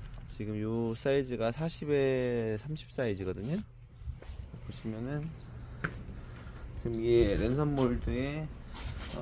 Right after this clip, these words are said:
원박스인데 지금 사십에 삼십, 육십에 사십, 팔십에 사십. 보통 여기까지 보통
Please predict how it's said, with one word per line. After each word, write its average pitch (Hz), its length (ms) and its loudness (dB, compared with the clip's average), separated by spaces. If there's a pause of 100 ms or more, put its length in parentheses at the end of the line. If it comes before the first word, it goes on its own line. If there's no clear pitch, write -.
원박스인데 110 840 2 (1800)
지금 104 360 -2
사십에 156 420 -2
삼십, 160 540 -4 (200)
육십에 110 400 -2
사십, 120 320 -6
팔십에 156 380 -2
사십. 120 300 -4 (140)
보통 123 320 2
여기까지 117 640 4
보통 95 500 -2